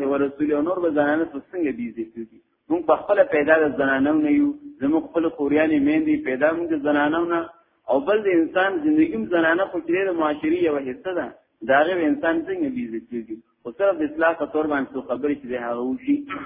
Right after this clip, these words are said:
<clears throat> ومن یقنط منکن لله ورسوله، ومن یقنطن،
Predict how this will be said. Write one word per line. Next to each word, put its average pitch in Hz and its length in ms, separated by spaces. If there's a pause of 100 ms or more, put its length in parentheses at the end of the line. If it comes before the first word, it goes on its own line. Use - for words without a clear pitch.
(760)
<clears throat> - 920
ومن 156 280
یقنط 170 540
منکن 151 460
لله 151 500
ورسوله، 147 800 (380)
ومن 139 300
یقنطن، 151 560